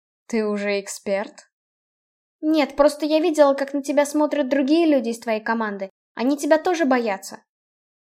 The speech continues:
Она вспомнила ту запись, которую наблюдала на общем собрании элиты.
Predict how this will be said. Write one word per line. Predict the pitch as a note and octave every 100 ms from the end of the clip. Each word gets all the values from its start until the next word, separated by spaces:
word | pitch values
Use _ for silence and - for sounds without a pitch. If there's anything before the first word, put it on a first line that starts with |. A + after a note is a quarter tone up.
| _ _
Она | - A3+ F4
вспомнила | F4 - E4+ E4 D#4+ D#4
ту | D#4
запись, | C#4 D#4+ F4+ B3
которую | - A3+ D4 D#4
наблюдала | C#4+ B3+ B3+ B3 C#4
на | C#4+ C4+ B3+
общем | B3 C4
собрании | C4 C#4 C4 A3+ A3+ C4 D4+
элиты. | C#4+ G#3+ - -